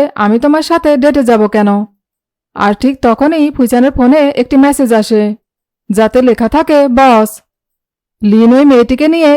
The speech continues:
একটি ক্যাফেতে এসেছে।" যেটা দেখে ফুইজান শেংমিয়ানকে বলে, "আমি শুধু জানতে চাই যে তুমি আমার সাথে ডেটে যাবে নাকি যাবে না।" এতে শেংমিয়ানের আর কোনো উপায় না থাকার কারণে ও ফুইজানের সাথে ডেটে যেতে রাজি হয়ে যায় এবং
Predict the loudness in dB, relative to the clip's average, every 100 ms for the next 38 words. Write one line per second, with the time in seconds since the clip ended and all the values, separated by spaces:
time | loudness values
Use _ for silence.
0 | 0 -2 0 -2 0 2 2 2 0 0
1 | -2 -2 -8 _ _ _ _ -4 -2 0
2 | 0 0 -2 -2 0 2 2 2 2 0
3 | 0 0 0 2 2 0 -2 _ _ _
4 | _ _ _ _ -2 -2 0 -2 0 2
5 | 2 0 0 0 -2 -6 -8 -2 -2 0
6 | 0 2 0 -2 -4 -2 -2 -2 -2 -2
7 | -2 0 0 2 2 2 0 0 0 2
8 | 0 -4 -8 _ _ _ _ _ -4 -2
9 | 0 0 0 2 2 2 2 2 0 0
10 | 0 2 0 0 0 -2 -2 0 0 2
11 | 2 0 -6 _ _ _ _ _ -4 2
12 | 2 2 0 -2 0 0 0 -2 0 2
13 | 0 0 0 0 2 2 2 2 0 0
14 | -4 -10 _ _ _ _ _ -2 2